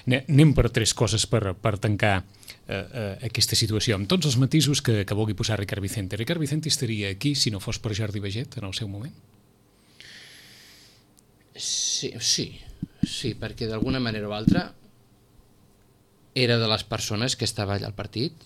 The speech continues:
Speaker 2: Em, em, evidentment, el Jordi Baget és el qui, el candidat, era el qui acabava posant les persones a la llista, no? Com és lògic i normal. Però, d'alguna manera o altra, no sé si de set,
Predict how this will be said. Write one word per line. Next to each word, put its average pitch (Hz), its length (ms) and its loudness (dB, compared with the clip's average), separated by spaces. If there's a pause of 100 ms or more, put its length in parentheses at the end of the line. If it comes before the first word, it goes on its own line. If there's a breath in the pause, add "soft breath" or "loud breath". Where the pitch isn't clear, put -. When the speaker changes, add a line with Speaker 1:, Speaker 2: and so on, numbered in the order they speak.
(200)
Speaker 2:
Em, 104 220 -4
em, 101 80 -6 (100)
evidentment, 110 480 0
el 98 80 -4
Jordi 98 240 -4
Baget 98 240 -6
és 107 80 -4
el 98 160 -8
qui, 101 140 -8 (180)
el 101 80 -10
candidat, 95 480 -4 (480 loud breath)
era 110 140 -2
el - 20 -2
qui 110 140 -8
acabava 107 340 0
posant 107 240 -4
les 113 160 -6
persones 104 340 -4
a 101 60 -4
la 95 80 -6
llista, 101 320 -8
no? 107 160 -12
Com 101 160 -10
és 101 80 -10
lògic 107 320 -12
i 110 80 -14
normal. 107 300 -12 (1400 loud breath)
Però, 113 240 6 (100)
d'alguna 117 320 4
manera 113 220 6
o - 20 4
altra, 110 240 2
no 101 80 -4
sé - 160 -10
si 110 240 -8
de - 160 -10
set, 120 320 -2